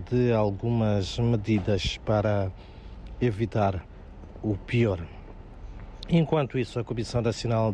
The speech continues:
de Eleições garante que estão já criadas todas as condições técnicas para o arranque do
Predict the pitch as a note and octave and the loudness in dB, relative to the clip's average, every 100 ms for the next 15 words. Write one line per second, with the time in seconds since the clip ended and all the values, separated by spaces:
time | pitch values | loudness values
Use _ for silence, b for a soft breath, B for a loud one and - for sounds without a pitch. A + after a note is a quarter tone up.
0 | G2 A#2 A2 A2 A#2 G#2+ - C#3 D#3 D3 | 0 2 2 4 2 2 0 0 2 0
1 | - A#2 A#2+ A#2 - A#2+ - B2 A#2+ A2+ | 0 2 4 2 0 -2 0 2 4 4
2 | A2 B B B - - C#3+ C3 B2 A#2+ | 0 B B B -8 -2 0 2 2 0
3 | A2 G2+ G#2+ A#2+ A#2+ A#2+ G#2 C#3+ B2+ C3+ | 0 -4 -8 -6 -2 0 2 2 2 2
4 | C3+ B2+ G#2+ A#2+ - - C#3+ B2 B2 G#2+ | 4 2 2 -2 -2 0 2 2 2 0
5 | - A#2+ A2+ G#2+ - C#3 C3+ A#2+ - C3+ | 2 2 2 0 -2 0 2 2 2 2
6 | B2 - - C#3 - B2 C3 A2+ - - | 2 0 0 0 0 -2 0 -2 -2 -6
7 | B B B - C3+ C3+ B2+ B2 B2+ A#2+ | B B B -2 2 4 4 2 2 0
8 | - B2 A2 G2+ B2+ B2+ | 0 0 0 2 4 4